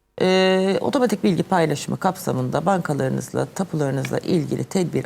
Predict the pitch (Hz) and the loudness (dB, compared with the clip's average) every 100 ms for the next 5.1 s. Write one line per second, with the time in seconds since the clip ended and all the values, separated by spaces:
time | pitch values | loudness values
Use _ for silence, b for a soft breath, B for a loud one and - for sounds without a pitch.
0 | - 147 139 131 - - 160 - 165 165 | 0 0 0 -4 -6 -6 -4 0 0 2
1 | 165 156 156 165 156 160 135 123 120 - | 2 2 0 0 2 2 2 0 -2 -2
2 | 135 139 139 156 151 165 170 B B B | -2 -2 0 0 2 2 0 B B B
3 | B _ - 170 170 170 170 170 165 104 | B _ 2 6 8 6 6 6 6 2
4 | - - _ _ _ - 214 - 185 151 | -4 -14 _ _ _ -2 -2 4 6 6
5 | 143 | 2